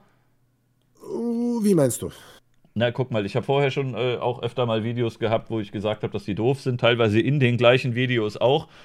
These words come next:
Speaker 2: oder vorher irgendwelche YouTube-Kacke über die geschnitten. Und sobald die mir einen Shoutout geben, muss ich mich ransetzen und sagen, „Okay, jetzt mach ich ein Projekt über die.“ Also das, äh, muss ich ja auch nicht, dann haben die auch total viel Macht über einen.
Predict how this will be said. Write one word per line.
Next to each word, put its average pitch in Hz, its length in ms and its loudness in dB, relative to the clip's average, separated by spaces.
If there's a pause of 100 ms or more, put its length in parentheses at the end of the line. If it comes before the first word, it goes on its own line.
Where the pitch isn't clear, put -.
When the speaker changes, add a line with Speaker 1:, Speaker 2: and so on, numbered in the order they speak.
(140)
Speaker 2:
oder 117 220 2
vorher 135 360 4
irgendwelche 123 460 -2
YouTube-Kacke 143 600 -2
über 143 180 2
die 135 140 -2
geschnitten. 147 500 -4 (280)
Und 120 180 0
sobald 139 320 4
die 160 60 -2
mir 151 120 4
einen 135 100 2
Shoutout 151 460 4
geben, 143 220 0
muss 135 160 0
ich 135 100 -4
mich 127 140 -4
ransetzen 151 500 -2
und 135 140 0
sagen, 143 220 2
„Okay, 143 260 0
jetzt 139 180 0
mach 135 160 2
ich 135 100 -4
ein 131 80 -2
Projekt 135 380 0
über 117 220 0
die.“ 120 260 -2
Also 131 260 -2
das, 120 220 -6
äh, 127 140 -4
muss 175 240 0
ich 202 100 -4
ja 117 100 0
auch 98 140 0
nicht, 101 180 -4
dann 104 140 -4
haben 123 140 -2
die 143 120 2
auch 139 120 2
total 110 280 -2
viel 110 140 -4
Macht 139 220 -2
über 101 220 -2
einen. 92 320 -8